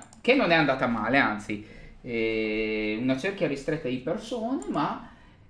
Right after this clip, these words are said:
che mi ha dato comunque consigli utili. Adesso, oh, speriamo di riuscire tranquillamente a-,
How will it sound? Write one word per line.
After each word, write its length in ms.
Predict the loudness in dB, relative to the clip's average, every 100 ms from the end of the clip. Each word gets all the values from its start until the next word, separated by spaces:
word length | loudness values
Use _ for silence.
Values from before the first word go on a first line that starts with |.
| -20 -20 -20 -20 -8
che 140 | 0
mi 100 | 2
ha 60 | 2
dato 240 | 2 0
comunque 320 | 2 2 2 0
consigli 480 | 0 -2 -6 0
utili. 380 | 2 2 -2 2
Adesso, 340 | 4 2 0 -2
oh, 400 | -2 -2 -4 -10
speriamo 600 | -16 -12 -4 2 2 2
di 140 | 2 0
riuscire 460 | -2 -2 0 0
tranquillamente 680 | -2 -6 -4 -2 0 0 0
a-, 120 | -2